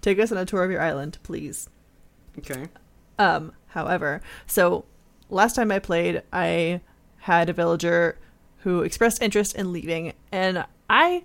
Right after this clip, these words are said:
Speaker 1: have been so on the fence about l-, villagers who want to leave. Like, I've had three villagers leave now, and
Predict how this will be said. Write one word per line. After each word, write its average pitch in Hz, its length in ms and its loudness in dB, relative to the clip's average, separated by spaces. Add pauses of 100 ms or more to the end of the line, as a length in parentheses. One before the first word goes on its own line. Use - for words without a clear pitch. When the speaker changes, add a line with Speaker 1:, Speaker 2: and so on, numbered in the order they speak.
(140)
Speaker 1:
have 220 160 -8
been 214 140 2
so 214 240 2
on 208 120 4
the 190 60 0
fence 175 260 0
about 160 300 2
l-, - 120 -8
villagers 165 400 -2
who 180 80 -2
want 165 200 -2
to 165 80 -10
leave. 165 320 -2
Like, 165 200 2
I've 165 160 0
had 233 380 0 (680)
three - 560 -2
villagers 175 500 2
leave 160 280 -4
now, 151 340 -4 (580)
and 180 440 0